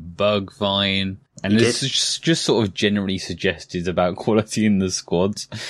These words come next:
Speaker 1: At the same time, like, he's, he's, he's not rotated much. Again, you expressed your frustrations earlier, and, um,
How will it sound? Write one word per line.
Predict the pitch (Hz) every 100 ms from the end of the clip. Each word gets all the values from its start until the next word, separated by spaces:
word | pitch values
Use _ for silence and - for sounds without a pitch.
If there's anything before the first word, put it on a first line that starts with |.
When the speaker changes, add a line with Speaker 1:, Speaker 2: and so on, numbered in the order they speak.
| - -
Speaker 1:
At | 120
the | 131
same | 139 123
time, | 110 104
like, | 92 82
he's, | 95 85 80
he's, | 92 92 80 80 - -
he's | 90 80
not | 92 65
rotated | 78 - 101 - 92
much. | 95 92 -
Again, | 82 87 87
you | 85 73
expressed | - 82 -
your |
frustrations | - 78 - 73 - 71
earlier, | 85 87 85 82 85 - - -
and, | 82 85 82 80 71 85 - -
um, | 76 76 76 71 73 71